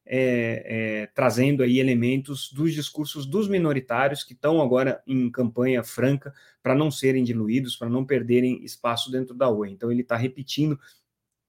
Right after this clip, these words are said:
alguns dos argumentos, é, que os minoritários usam, principalmente com relação a essa questão do, do, do,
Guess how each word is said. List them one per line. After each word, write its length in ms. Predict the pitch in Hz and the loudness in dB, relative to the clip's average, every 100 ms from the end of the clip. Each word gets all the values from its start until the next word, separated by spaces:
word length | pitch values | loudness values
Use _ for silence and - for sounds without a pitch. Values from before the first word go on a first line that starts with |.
| - - | -20 -4
alguns 360 | 127 117 127 123 | 0 4 4 2
dos 140 | 117 | 2
argumentos, 580 | 127 117 117 113 - - - | 0 2 0 -2 -6 -14 -6
é, 140 | 110 | -6
que 100 | 110 | -2
os 120 | 131 | 0
minoritários 640 | 131 127 113 110 113 113 117 | 2 2 0 0 -2 0 0
usam, 240 | 160 165 | 0 0
principalmente 600 | 160 160 160 139 139 143 - - - | -2 -6 -2 0 0 -2 -10 -20 -6
com 120 | 139 | 0
relação 340 | 139 135 - | 2 2 0
a 40 | 131 | -4
essa 160 | 127 | -4
questão 480 | 131 120 - 147 135 - _ | -4 -4 -2 -2 -2 -8 _
do, 460 | 131 131 139 123 - | 0 2 4 2 2
do, 540 | 117 117 110 107 117 | 0 2 2 0 -4
do, 920 | 113 107 101 98 - - - - - | -2 -2 0 -2 -4 -10 -16 -20 -20